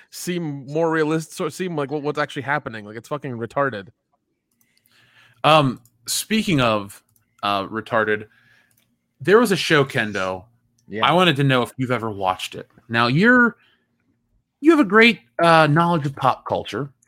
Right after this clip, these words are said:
Speaker 2: You also reference this man quite a bit. You remember America's favorite television dad in the nineteen eighties, Tony Danza?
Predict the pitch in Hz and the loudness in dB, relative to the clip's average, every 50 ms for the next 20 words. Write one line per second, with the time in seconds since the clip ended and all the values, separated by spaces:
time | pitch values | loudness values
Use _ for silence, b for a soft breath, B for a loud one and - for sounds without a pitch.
0 | b b b b b b - 170 190 214 220 220 - - 208 196 190 185 180 175 | b b b b b b 0 4 6 6 6 4 2 0 0 2 2 2 2 2
1 | 160 - 135 131 156 160 156 - 147 135 135 - - 135 139 135 131 131 127 127 | 0 -2 0 2 2 2 2 2 -2 -2 -2 -2 -2 -4 -4 -2 -2 -6 -4 -4
2 | 123 123 110 - - 127 120 110 87 92 92 - - 170 208 220 269 294 285 277 | -6 -6 -8 -4 -2 -2 -2 -2 -4 -10 -12 -8 -4 -2 0 2 2 2 2 2
3 | 254 233 196 190 190 190 185 - 190 160 139 - - - 165 165 160 165 151 - | 2 2 2 2 2 2 0 0 -2 -4 -6 -8 -4 0 0 2 2 0 -2 -2
4 | - - 156 147 147 147 139 139 127 123 120 110 120 120 123 127 123 113 107 107 | -4 -2 0 0 0 2 0 0 -2 -2 -6 -2 0 2 2 2 2 0 -4 -4
5 | 107 113 120 127 123 - 123 117 107 113 117 113 113 110 - - - 127 120 117 | -4 -2 -4 -4 -4 -6 -8 -8 -6 -4 -4 -4 -4 -6 -6 -6 -4 -4 -4 -4
6 | 107 107 104 107 110 101 113 110 110 | -2 0 0 0 0 0 -2 -4 -4